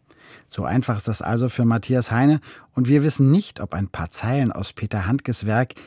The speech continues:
ihn hätten beruhigen können. Vielleicht: „O Alter, o Wut, o Verzweiflung, ihr könnt mich, alle.“ Johanna Niedfeld vom Berliner Tagesspiegel hat die neue Comedy-Show von Felix Lobrecht in der A R D gesehen.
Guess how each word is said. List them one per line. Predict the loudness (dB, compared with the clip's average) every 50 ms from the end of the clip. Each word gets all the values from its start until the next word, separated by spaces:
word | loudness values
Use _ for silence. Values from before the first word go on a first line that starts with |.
| -20 _ _
ihn | 2 4 4
hätten | 4 2 0 0 0 0
beruhigen | 0 0 -2 0 2 2 2 2 2 0
können. | 0 0 0 2 2 2 0 0 -4 _ _ _
Vielleicht: | -12 -4 -2 0 0 2 2 0 0 -2 -4 -6 -10 -20 _ _ _ _
„O | -6 -4 -4 -2
Alter, | -2 -2 -2 -2 -2 -2 -4 -4 -6 -8 _ _ _ -4
o | -2 -2 0 0
Wut, | 0 0 0 0 -2 -6 _ _ _ _
o | -4 -2
Verzweiflung, | 0 0 -2 -2 0 0 0 0 0 -2 0 0 0 0 -2 -4 -8 _ _ _ _ -2
ihr | -2 -2 -2
könnt | -2 0 0 0 0 0 -2
mich, | -6 -8 -8 -12 -16 -20 _ _ _ _ -10
alle.“ | -6 -2 -2 -2 -2 -4 -8 -12 _ _ _ _ _ _ _ _ _ _ _ _ _ _ _ _ _ _ _ -20 -20 -20 -20 -20 -20 -20 -20 -20 -20 _ -4
Johanna | 0 2 2 4 4 4 6 6
Niedfeld | 6 4 4 2 0 0 0 0 0 0
vom | -2 -2 0
Berliner | 0 0 0 0 0 0 0 -2
Tagesspiegel | -2 -2 -2 -2 -2 -2 -4 -4 -2 -2 0 0 2 0 0
hat | 0 -2 -2
die | -2 -2
neue | 0 2 2 2 0 0
Comedy-Show | -2 -2 0 2 2 2 2 0 0 -2 -2 -2 -2 -2
von | 0 -2 -2 0
Felix | 0 0 0 -2 -2 -6 -2
Lobrecht | 0 2 2 2 2 2 0 0 0
in | 0 0
der | 0 0
A | 0 0 0 0
R | 0 0
D | 2 2 2 2 2
gesehen. | 0 -2 -2 -4 -6 -8 -8 -12